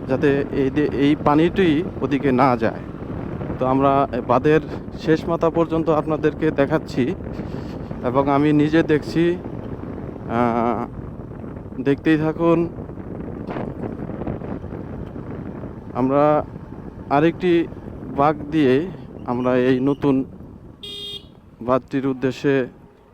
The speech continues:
রওনা হচ্ছি। এই রাস্তাটা হচ্ছে, এটা হচ্ছে একটি বাঁধের রাস্তা। বাঁধটি কত দূর আপনাদেরকে দেখাবো। এখানে মাটির রাস্তা।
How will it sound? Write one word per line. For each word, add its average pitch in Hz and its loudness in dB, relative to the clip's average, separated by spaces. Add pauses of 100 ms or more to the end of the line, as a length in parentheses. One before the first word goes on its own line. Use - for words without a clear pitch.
(200)
রওনা 127 0
হচ্ছি। 147 -2 (4000)
এই 135 2
রাস্তাটা 160 4
হচ্ছে, 165 2
এটা 185 6
হচ্ছে 185 4
একটি 170 4
বাঁধের 143 6
রাস্তা। 165 4 (1120)
বাঁধটি 135 2
কত 160 4
দূর 156 4
আপনাদেরকে 147 2
দেখাবো। 135 2 (460)
এখানে 135 2 (180)
মাটির 143 2
রাস্তা। 147 2